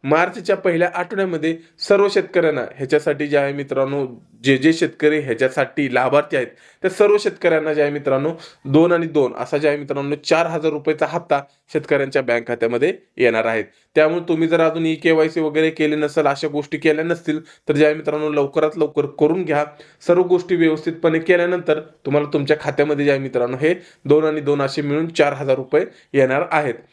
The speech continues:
बातमी अशी सुद्धा आहे की दोन्ही हप्ते एकाच वेळी जे आहे मित्रांनो, सोडू शकतील, म्हणजे सहा हजार रुपये सुद्धा येण्याची शक्यता आहे.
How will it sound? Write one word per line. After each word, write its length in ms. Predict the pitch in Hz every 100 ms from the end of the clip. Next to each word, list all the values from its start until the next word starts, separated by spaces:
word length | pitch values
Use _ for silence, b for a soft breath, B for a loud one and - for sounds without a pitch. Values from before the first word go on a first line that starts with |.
| b b
बातमी 340 | 139 147 170 196
अशी 280 | 165 160 190
सुद्धा 200 | 180 180
आहे 140 | 175
की 160 | 165 196
दोन्ही 360 | 160 160 175
हप्ते 420 | 196 175 180 175 175
एकाच 340 | 165 170 160
वेळी 220 | 170 160
जे 60 | 156
आहे 100 | 151
मित्रांनो, 360 | 147 147 147 151
सोडू 280 | - 143
शकतील, 360 | 147 151 - 139
म्हणजे 480 | 139 - _ 127 156
सहा 320 | - 151 160
हजार 140 | 175
रुपये 240 | 180 165 175
सुद्धा 180 | 165 165
येण्याची 360 | 160 147 151
शक्यता 500 | 160 156 - 175 175
आहे. 200 | 151 123